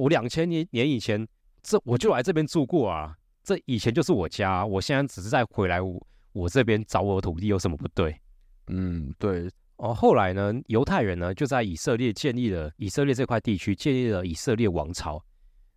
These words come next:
Speaker 1: 啊，并且选择这个耶路撒冷当作他们的首都。之后的历史呢，更出了很多有名的国王，比如像是那个所罗门、所罗门王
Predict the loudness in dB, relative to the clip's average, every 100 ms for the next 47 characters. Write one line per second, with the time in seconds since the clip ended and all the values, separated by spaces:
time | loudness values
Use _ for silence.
0 | -10 -2 2 2 2 0 0 -4 -4 -2
1 | -2 0 0 2 4 4 4 0 2 2
2 | 2 -2 -2 -2 0 -2 0 0 -2 -4
3 | -6 -6 -8 -6 -6 -4 -4 -4 -8 _
4 | _ -8 -2 2 4 4 4 0 0 -4
5 | -2 2 0 0 -2 2 2 0 -6 -6
6 | -4 0 0 0 0 0 -2 -4 -6 -4
7 | -2 -2 -4 -12 _ _ _ -4 -2 0
8 | 0 0 0 0 0 -2 -4 -4 0 0
9 | 0 -4 -6 -4 0 2 2 0 -2 -6